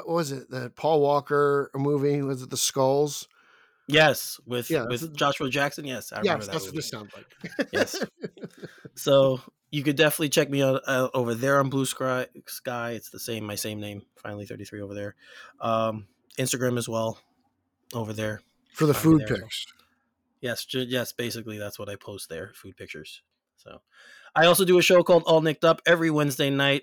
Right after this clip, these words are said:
Speaker 2: about the New York Knicks. Uh, it's a live stream, starts at usually eight thirty Eastern time on Wednesday nights, but now that the season is in swing, we go on immediately after the games end.
Speaker 1: The
Speaker 2: And the Knicks
Speaker 1: in-season tournament, Eric.
Speaker 2: Oh God, don't get,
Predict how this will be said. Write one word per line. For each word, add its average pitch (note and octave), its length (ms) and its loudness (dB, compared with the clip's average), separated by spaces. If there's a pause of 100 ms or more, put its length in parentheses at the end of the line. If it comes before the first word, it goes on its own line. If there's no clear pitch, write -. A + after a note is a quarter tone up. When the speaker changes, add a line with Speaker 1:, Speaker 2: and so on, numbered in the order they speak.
Speaker 2:
about B2+ 300 0
the B2+ 60 -6
New C3 100 0
York B2 220 0
Knicks. - 640 -2 (100)
Uh, B2 260 -6
it's - 100 -10
a A#2+ 40 -6
live B2 220 0
stream, B2+ 480 -2 (120)
starts B2 300 -8
at A#2+ 140 -10
usually D3 340 -4
eight C#3 140 -2
thirty D3 560 -4 (360)
Eastern C#3+ 360 -2
time C3 400 -2
on A#2+ 140 -4
Wednesday A#2+ 240 -4
nights, A#2 260 -6
but A2+ 160 -12 (380)
now A#2 100 -4
that A#2 80 -14
the A2 60 -14
season F#3 340 0
is C#3+ 100 0
in C#3 120 -2
swing, B2+ 500 -2
we A2+ 180 -12
go A#2 200 -10
on A2+ 180 -8
immediately A2 480 -10
after G#2+ 200 -10
the G#2 100 -12
games G2+ 300 -14
end. D3 140 -4
Speaker 1:
The F#3+ 80 2
Speaker 2:
And A3 80 -6
the G#3 120 4
Knicks D3 160 2 (100)
Speaker 1:
in-season E3+ 380 0
tournament, F#3+ 500 2
Eric. A#2+ 480 -10 (560)
Speaker 2:
Oh A#2 160 -2
God, G2+ 240 -2
don't B2+ 180 -6
get, B2+ 140 -4